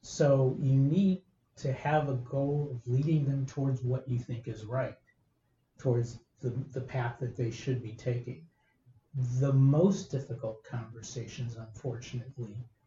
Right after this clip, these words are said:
uh, there is no good ending to them. I'm talking about conversations where you're laying somebody off. Uh, those were the most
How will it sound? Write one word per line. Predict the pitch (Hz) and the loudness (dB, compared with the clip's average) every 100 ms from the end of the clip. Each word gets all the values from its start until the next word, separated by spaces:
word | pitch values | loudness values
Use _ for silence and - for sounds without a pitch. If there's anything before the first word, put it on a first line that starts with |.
| _ _ _ _ - | _ _ _ _ -10
uh, | 120 110 - 110 107 110 | -10 -8 -12 -14 -8 0
there | 131 131 131 | 2 4 2
is | 131 131 120 | 2 0 2
no | 123 120 | 2 0
good | 120 120 | 0 -4
ending | 117 117 117 - - | -6 -14 -18 -20 -12
to | 123 | -8
them. | 101 101 101 | -8 -10 -14
I'm | - 104 | -16 -10
talking | 120 - 127 | -8 -6 -6
about | 117 - | -8 -10
conversations | - 120 113 - 117 - - | -8 -6 -6 -10 -12 -10 -10
where | 120 107 | -10 -12
you're | - 104 | -18 -20
laying | 104 104 | -20 -18
somebody | - 101 101 104 101 | -16 -14 -16 -16 -18
off. | - - _ _ _ _ _ _ - - | -18 -20 _ _ _ _ _ _ -12 -12
Uh, | 104 104 | -10 -12
those | 107 113 123 120 | -8 0 0 0
were | 117 110 | -4 -8
the | 110 113 113 117 | -10 -12 -8 -8
most | 113 - - | -8 -12 -18